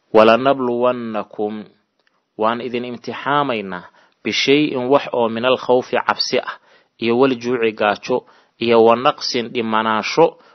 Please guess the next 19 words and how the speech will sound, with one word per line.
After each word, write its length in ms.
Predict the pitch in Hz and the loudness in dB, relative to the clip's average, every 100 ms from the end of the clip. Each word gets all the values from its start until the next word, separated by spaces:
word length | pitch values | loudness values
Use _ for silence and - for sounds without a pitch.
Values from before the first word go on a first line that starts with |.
| _ - | _ 0
oo 120 | 113 | 0
minal 280 | 113 127 139 | 2 2 2
amwaali, 420 | 127 120 123 123 | 0 2 2 2
xagga 340 | 117 127 120 120 | 0 -2 0 -2
xoolaha, 420 | - 113 131 120 | 2 2 4 2
oo 40 | 113 | 0
xooluhu 300 | 117 127 123 | 2 0 0
iska 180 | - 127 | -8 -10
keen 260 | - 113 | -6 -6
dhimaan, 280 | 117 123 107 _ _ _ - | -4 -6 -8 _ _ _ -6
iyo 180 | 113 110 | 2 4
wal 140 | 127 | 4
anfusi, 400 | 135 120 127 - | 2 -4 -8 -8
xagga 280 | 117 123 120 | -4 -4 -4
nafafyaalka, 640 | 117 - 104 120 123 - - | -8 -10 -6 0 0 0 -4
iyo 180 | 113 107 | -2 0
wa 100 | 120 | -2
thamaraati, 540 | 123 113 120 117 113 | -2 0 0 0 -4
miraha. 320 | 113 131 120 | -2 -2 -4